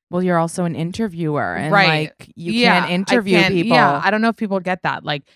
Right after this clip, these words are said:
Speaker 2: I cannot have any actors on my show because no one is gonna talk about projects they wanna promote or even talk about past projects that are currently, like, on streaming services. You know, they're not gonna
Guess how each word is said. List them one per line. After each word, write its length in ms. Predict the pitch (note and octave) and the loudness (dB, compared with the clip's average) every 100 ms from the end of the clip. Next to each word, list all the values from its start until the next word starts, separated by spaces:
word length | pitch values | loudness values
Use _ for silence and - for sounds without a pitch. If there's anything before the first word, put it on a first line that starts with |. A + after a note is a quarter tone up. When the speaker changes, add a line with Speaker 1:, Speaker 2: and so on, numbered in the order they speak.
| _ - | _ -2
Speaker 2:
I 520 | E3+ F3 F#3 G3+ F#3 _ _ _ | 2 2 0 -2 -4 _ _ _
cannot 400 | G3+ F#3 E3+ E3+ | -4 0 0 -2
have 320 | E3 D#3+ D#3 - | -2 -4 -4 -8
any 320 | E3+ E3 E3 | -8 -8 -8
actors 720 | - D#3 - E3 D3 C#3+ C#3 - | -6 -6 -6 -6 -4 -4 -8 -10
on 200 | D3 D3+ | -8 -6
my 140 | D3 | -6
show 340 | C#3+ F#3+ D#3+ | -6 -2 -2
because 380 | D#3+ D#3+ E3 D3+ | -2 -6 -8 -8
no 240 | D#3 D3+ D3 | -6 -4 -4
one 160 | D3 | -4
is 140 | C#3+ C#3 | -6 -8
gonna 320 | D#3 C#3+ C#3+ _ _ _ _ _ | -8 -6 -8 _ _ _ _ _
talk 240 | G#3+ B3 | -2 0
about 240 | B3+ A#3+ A3+ | 2 0 0
projects 400 | A3 G3+ G3 - | 0 0 0 -4
they 120 | G3 | -4
wanna 180 | F#3 F#3 | -2 -2
promote 480 | - F#3 F#3+ G#3 G#3 _ _ | -4 -2 2 2 0 _ _
or 80 | G#3 | -4
even 260 | B3 A3+ A#3+ | -2 -2 -2
talk 280 | G3+ G3+ | 0 0
about 200 | A3 G#3+ - _ _ | 2 0 -2 _ _
past 360 | - A#3+ C#4 - | 0 2 2 -4
projects 540 | E3+ D#3 D#3 C#3 - | -2 -2 -2 -6 -6
that 100 | D#3+ | -4
are 100 | D#3 | -4
currently, 540 | - G3+ G#3+ F3+ G3 | -4 -4 -4 -4 -6
like, 180 | F3 E3+ E3 | -4 -4 -2
on 160 | E3 | -6
streaming 440 | - F#3 E3+ E3 D3+ | -6 -6 -6 -8 -10
services. 680 | - C3 B2 - F#2 C3+ | -10 -12 -12 -16 -14 -12
You 100 | F#3 | -8
know, 140 | F#3 F3 | -4 -2
they're 100 | F3 | -2
not 160 | E3+ | -4
gonna 220 | G#3+ G#3 | -4 -4